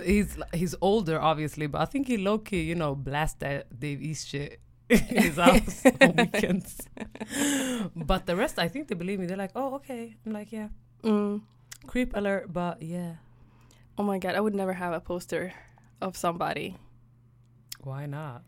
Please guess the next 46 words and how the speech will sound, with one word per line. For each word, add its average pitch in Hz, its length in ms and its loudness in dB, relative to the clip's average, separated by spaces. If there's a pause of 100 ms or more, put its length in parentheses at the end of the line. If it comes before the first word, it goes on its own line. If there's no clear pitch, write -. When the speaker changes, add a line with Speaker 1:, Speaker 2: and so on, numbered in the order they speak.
(280)
Speaker 2:
Well, 226 160 10
I 240 100 10
had, 214 560 8
and - 200 -2
I'm 202 100 2
not 233 140 6
gonna 190 120 2
lie, 180 160 6
I 180 100 4
had, 196 220 4
like, 165 260 0 (380)
old 185 220 4
football 180 260 -2
players, 175 580 0 (600)
like, 170 220 2
Speaker 1:
Yeah. 190 100 4
Speaker 2:
on 190 120 8
my, 175 360 4 (220)
on 185 160 2
my 180 100 2
desk, 180 640 0
not 240 140 8
on 233 80 8
my 190 120 4
desk, 175 520 0
but, 180 140 2
you 190 40 0
know, 175 180 4
Speaker 1:
Mm. 165 60 -2
Speaker 2:
in 180 60 -4
my 175 140 0
room 185 400 2
and 170 100 0
whatever, 175 320 2
and 175 180 2
al-, 170 200 2
also 180 320 0
on 175 100 0
the 175 80 -4
phone 185 300 2
case 180 580 0 (100)
Speaker 1:
Mm-hmm. 151 280 -4
Speaker 2:
and 185 100 2
whatnot. 175 460 4 (500)
But 185 140 6
then 196 280 6